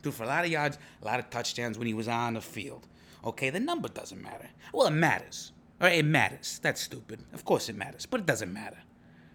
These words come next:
right? You draft Aaron Rodgers on your team because he makes, he makes mountains out of molehills, or whatever that phrase goes. He throws to guys like Geronimo Allison. I can't believe that's a real guy.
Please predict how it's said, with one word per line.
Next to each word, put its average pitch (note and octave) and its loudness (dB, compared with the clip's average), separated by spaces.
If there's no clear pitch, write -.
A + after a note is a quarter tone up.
right? D#3 2
You F#3 0
draft D3+ 0
Aaron A#2+ -6
Rodgers G#2+ -4
on G#2 -6
your G#2+ -6
team A2+ -4
because B2 0
he F3 -4
makes, D3 0
he F3 0
makes D#3 4
mountains C#3+ 2
out A#2 2
of A2+ 0
molehills, G#2+ -2
or F#2 -10
whatever G2 -4
that F#2 -8
phrase G2 -2
goes. G2+ -6
He F#3+ -4
throws E3+ 0
to C3 -4
guys B2 2
like A2+ -2
Geronimo B2+ 2
Allison. B2+ 4
I D3+ -12
can't C#3+ 0
believe B2 -2
that's A2 -4
a G#2+ -2
real G#2 -2
guy. A2 4